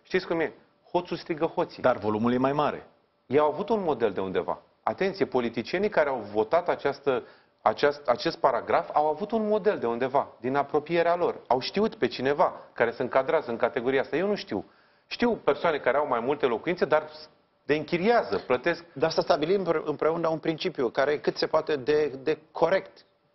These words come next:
Speaker 3: Dacă ai mai multe proprietăți, înseamnă că ai mai multe responsabilități. Adică e foarte corect ca cineva
Speaker 2: Corect.
Speaker 3: care are mai multe proprietăți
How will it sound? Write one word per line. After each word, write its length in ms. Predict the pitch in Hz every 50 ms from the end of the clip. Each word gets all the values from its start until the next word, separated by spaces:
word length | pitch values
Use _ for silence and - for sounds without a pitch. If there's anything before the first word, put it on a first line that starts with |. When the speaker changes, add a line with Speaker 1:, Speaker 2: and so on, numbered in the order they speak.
| _ _ _ _ _ _ _ _ _ _ _ -
Speaker 3:
Dacă 340 | 151 156 165 - - 156
ai 140 | 143 156 185
mai 180 | 175 151 147 143
multe 260 | 143 165 170 - 156
proprietăți, 760 | 151 - 151 139 - - 127 120 - - 170 185 - - -
înseamnă 420 | 165 151 - - 170 175 185 190 175
că 360 | - - - 165 165 170 - -
ai 140 | 170 185
mai 200 | 196 185 180 175
multe 320 | 165 170 185 180 - 180 160
responsabilități. 920 | 156 175 - - - 185 - 180 170 151 151 156 160 - 196 202 - -
Adică 280 | 165 151 - 175 - 151
e 40 | 139
foarte 420 | - - - 202 202 202 - 170
corect 440 | - - 147 160 214 208 - - - _ _ _ _ _
ca 100 | - 151
cineva 260 | 147 - 156 147 139 -
Speaker 2:
Corect. 180 | 160 185 151
Speaker 3:
care 140 | 175 147 139
are 140 | 151 180 185
mai 180 | 156 139 131
multe 320 | 113 117 131 175 185 185 156
proprietăți 640 | - 131 123 107 - 113 117 - - 208 202 - -